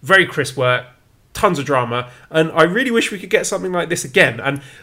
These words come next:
I'm so sorry to do this, Damon, but, but if they ever decide to open that forbidden door, just imagine that, that A E W team of, like, Cody, Kenny, Page,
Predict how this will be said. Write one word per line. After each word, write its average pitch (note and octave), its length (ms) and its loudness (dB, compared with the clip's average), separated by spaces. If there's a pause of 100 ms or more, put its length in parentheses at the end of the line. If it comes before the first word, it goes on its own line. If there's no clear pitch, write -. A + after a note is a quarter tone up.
(140)
I'm D#3+ 140 0
so - 380 6
sorry F#3 220 4
to D#3+ 100 -10
do D3+ 140 0
this, A2+ 140 -8
Damon, A2+ 360 -10 (360)
but, C3 340 4 (840)
but G#3+ 400 8 (180)
if A#3 360 -2 (380)
they D3 200 -2
ever G3 420 4
decide B2 680 -2
to C3 180 -8
open D#3+ 320 2
that B2+ 140 -10
forbidden A#2 320 -14
door, A2+ 340 -12 (600)
just - 220 -4
imagine C3+ 480 2
that, C#3 320 0 (100)
that B2+ 180 -4
A E3+ 80 6
E G3 80 4
W D#3 280 2
team C#3+ 420 -2 (460)
of, C3 300 0
like, B2+ 320 -2 (260)
Cody, D#3 540 6
Kenny, C#3 680 -2 (300)
Page, C#3 600 -2